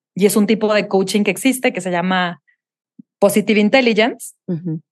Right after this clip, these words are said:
Speaker 1: Y pues justo este tipo de coaching lo que hace es que cambia, siempre en coaching tú estás tratando de cambiar lo que piensas, porque lo que piensas es lo que luego se convierte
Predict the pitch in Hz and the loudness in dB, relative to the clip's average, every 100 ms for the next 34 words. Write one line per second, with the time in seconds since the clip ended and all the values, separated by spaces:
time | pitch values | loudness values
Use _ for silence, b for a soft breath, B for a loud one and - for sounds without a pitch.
0 | _ 220 - 208 247 233 269 349 277 220 | _ -2 2 2 2 2 2 2 0 2
1 | 262 254 262 269 285 294 240 202 180 220 | 2 2 0 0 0 0 2 2 2 0
2 | - 214 202 214 214 214 214 240 _ _ | -2 -4 0 0 2 2 2 -2 _ _
3 | _ _ _ - - 254 285 277 269 262 | _ _ _ -6 2 4 4 2 0 0
4 | 240 247 240 240 226 226 220 226 214 175 | -2 0 0 0 0 2 2 0 0 0
5 | 180 185 185 185 185 165 240 247 247 320 | 2 2 2 0 -2 0 0 2 0 -2
6 | - _ _ 165 151 175 180 175 151 202 | -6 _ _ -10 -2 0 0 -2 0 0
7 | 196 185 202 214 - _ _ _ _ _ | 0 0 0 0 -6 _ _ _ _ _
8 | 202 185 208 208 190 180 180 196 196 190 | 0 2 2 4 2 2 2 2 2 2
9 | 208 185 185 180 185 180 185 185 185 190 | -2 -2 -2 2 2 0 0 2 2 -2